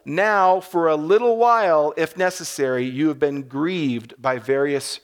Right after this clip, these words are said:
trials, so that the tested genuineness of your faith, more precious than gold that perishes though it's tested by fire,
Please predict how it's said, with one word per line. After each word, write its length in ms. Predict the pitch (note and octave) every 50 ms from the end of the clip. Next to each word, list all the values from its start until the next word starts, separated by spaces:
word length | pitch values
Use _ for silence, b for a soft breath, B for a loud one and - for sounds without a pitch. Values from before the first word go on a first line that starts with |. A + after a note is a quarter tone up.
| _ _ _
trials, 680 | - - - E3 D3 B2 G2+ G2 G#2+ A#2+ - - - _ _ _ _ _ _ _ _ _ _ _ _ _ _ _ _ - - -
so 240 | - - - D#3+ D#3+
that 260 | D#3 D3+ D#3 D3 B B B B B B
the 80 | - C#3
tested 560 | - - - - F3 E3+ - - F3 D3+ C3+ B2
genuineness 680 | B2+ D3 D3+ D#3+ D#3 D3+ D3 D3 C#3+ C#3+ C#3 C3+ - -
of 120 | C#3+ B2
your 100 | B2+ B2
faith, 440 | - - - B2+ B2 A#2 A2 - _ b b b b b b
more 220 | D3 D3+ D3+ D3 C#3
precious 680 | - - - - - E3 E3+ - - - F3 E3+ - -
than 260 | - D3+ C#3+ C#3 B2
gold 340 | A#2 C#3 C3+ C3+ C#3 C3 C3
that 180 | A#2+ - -
perishes 580 | - - C#3+ C3+ C#3 B2+ A#2+ - - A#2 A2+ -
though 120 | B2+ A#2+
it's 120 | A2+ - -
tested 340 | - B2+ A#2 - - C3
by 120 | - A#2 A#2
fire, 480 | - - A#2 A2 G#2+ G#2 G2+ G2+ G2